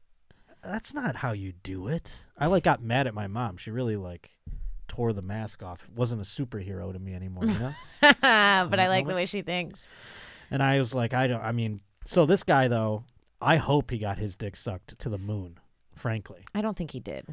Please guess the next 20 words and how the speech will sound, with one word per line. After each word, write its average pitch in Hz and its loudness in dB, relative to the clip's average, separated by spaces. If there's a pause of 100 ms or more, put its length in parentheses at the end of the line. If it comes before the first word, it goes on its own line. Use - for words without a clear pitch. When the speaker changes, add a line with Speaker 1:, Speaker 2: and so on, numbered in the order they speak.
(360)
Speaker 2:
I - -12
hate 156 -6
to 135 -4
break 107 -4
Speaker 1:
If 147 2
Speaker 2:
it - 2
to - 4
Speaker 1:
you're 180 10
Speaker 2:
you. - 12
Speaker 1:
out 151 8
there 107 0
and 110 -2
you, 127 -2
I 117 -4
don't 147 0
even 127 0
know 123 0
this 110 -2
guy's 98 -4
name. 95 -8